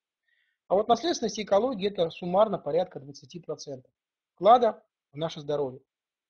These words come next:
И здесь, э, мы вспоминаем цель нашего вебинара, о чем мы с вами говорим, как быть здоровым каждый день. Совершенно очевидно, что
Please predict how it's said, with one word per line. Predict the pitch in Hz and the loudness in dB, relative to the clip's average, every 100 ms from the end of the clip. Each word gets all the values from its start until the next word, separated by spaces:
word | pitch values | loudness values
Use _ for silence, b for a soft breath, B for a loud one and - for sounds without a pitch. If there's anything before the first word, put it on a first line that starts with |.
| _ _ _ _ _ _ _ _ _ _ | _ _ _ _ _ _ _ _ _ _
И | 220 220 220 202 - _ _ | -4 -2 0 -2 -6 _ _
здесь, | 135 156 330 - - - 180 | -12 -2 0 0 -4 -8 0
э, | 165 156 151 147 147 151 - _ _ _ | 2 2 0 -2 -4 -6 -12 _ _ _
мы | 185 202 | -6 -6
вспоминаем | - 180 185 175 156 | -6 -2 0 0 0
цель | - 254 302 - _ _ _ _ _ _ _ _ _ 190 | -2 -2 -4 -12 _ _ _ _ _ _ _ _ _ 2
нашего | 220 202 196 | 2 2 -4
вебинара, | 185 196 190 180 165 160 _ _ _ | -4 -2 0 2 0 -4 _ _ _
о | - | -8
чем | 233 220 | -4 -4
мы | |
с | - | -4
вами | 175 170 | -6 -4
говорим, | 156 135 - | -4 -4 0
как | - 226 226 190 | 8 8 8 -6
быть | 151 143 - | -8 -8 -8
здоровым | 151 156 180 185 | 0 2 2 -2
каждый | 196 147 131 127 143 _ 135 | -6 -4 -4 -6 -20 _ _
день. | 131 139 _ _ _ _ _ _ _ _ _ _ _ _ | -16 -16 _ _ _ _ _ _ _ _ _ _ _ _
Совершенно | - 240 349 294 | -8 0 4 6
очевидно, | 202 185 160 156 202 240 _ | 4 2 -6 -4 -4 -6 _
что | - 185 180 156 - | -6 0 4 2 0